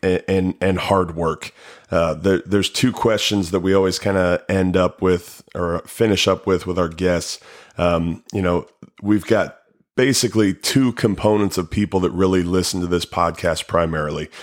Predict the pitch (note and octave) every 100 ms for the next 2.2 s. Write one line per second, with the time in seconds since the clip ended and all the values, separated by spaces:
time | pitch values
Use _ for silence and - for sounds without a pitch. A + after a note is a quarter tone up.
0 | - - E2 E2 D#2+ D#2+ E2 E2+ - G2+
1 | F#2+ - F2 D#2+ - F#2 F#2 - F2+ E2+
2 | D#2+ -